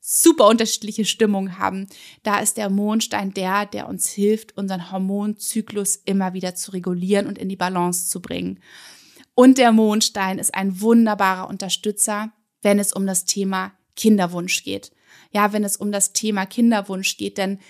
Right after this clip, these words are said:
es gibt natürlich tausend, tausend, tausend Möglichkeiten, warum wir als Frau nicht schwanger werden können. Und da ist natürlich auch der Mondstein nicht der Allheilstein. Aber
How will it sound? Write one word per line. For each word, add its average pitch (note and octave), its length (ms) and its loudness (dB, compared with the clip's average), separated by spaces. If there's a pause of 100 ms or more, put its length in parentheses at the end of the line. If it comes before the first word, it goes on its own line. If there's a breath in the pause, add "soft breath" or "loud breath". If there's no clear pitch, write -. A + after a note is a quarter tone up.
(140 soft breath)
es G3+ 180 -6
gibt B3 180 0
natürlich A3+ 540 -4 (180)
tausend, A#3+ 640 2 (280)
tausend, A3 500 -2
tausend G3+ 560 -4 (260)
Möglichkeiten, G#3 1120 0 (320 soft breath)
warum G#3 720 2 (140)
wir G3 280 -2
als - 180 -4
Frau F#3 320 -4
nicht F#3 180 -4
schwanger F3+ 340 -4
werden - 260 -6
können. F#3+ 360 -8 (360 loud breath)
Und F#3+ 160 0
da F#3+ 160 2 (120)
ist G3 160 -6
natürlich G3 400 -6
auch F3+ 100 -4
der G3 140 -4
Mondstein G3 520 -2
nicht F#3+ 200 -4
der G#3 120 -6
Allheilstein. F#3 960 -4
Aber G3+ 440 0